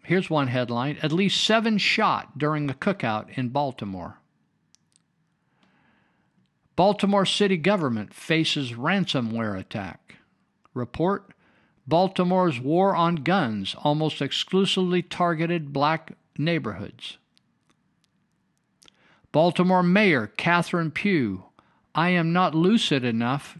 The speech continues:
to resign in the face of federal investigation." Now, eventually she did resign. She's about the third mayor in a row to resign.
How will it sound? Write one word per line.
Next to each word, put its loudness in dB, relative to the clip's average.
to 0
resign 0
in -4
the -2
face -2
of -6
federal -2
investigation." -6
Now, -2
eventually -4
she -2
did -4
resign. -10
She's -4
about -4
the -8
third 0
mayor 0
in -2
a -2
row 0
to -2
resign. -6